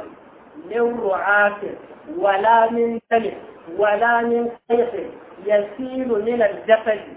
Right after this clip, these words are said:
ولا يتوضأ إلا من حدث يخرج من ذكر أو دبر أو نوم. Imam Malik ya ce,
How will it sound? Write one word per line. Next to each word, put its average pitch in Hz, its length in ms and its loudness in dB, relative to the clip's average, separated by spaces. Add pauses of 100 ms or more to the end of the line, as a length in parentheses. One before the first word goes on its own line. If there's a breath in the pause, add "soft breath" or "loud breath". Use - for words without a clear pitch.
(300)
ولا 202 400 0
يتوضأ 190 840 0 (480)
إلا 240 580 0
من 233 400 -4
حدث 233 420 0 (480)
يخرج 202 680 0
من 226 240 -4 (120)
ذكر 240 500 -2 (480)
أو 233 180 -2
دبر 247 580 -8 (300)
أو 190 200 -6 (120)
نوم. 190 380 -4 (2500)
Imam 214 320 0
Malik 214 260 4
ya 185 80 -4
ce, - 220 -12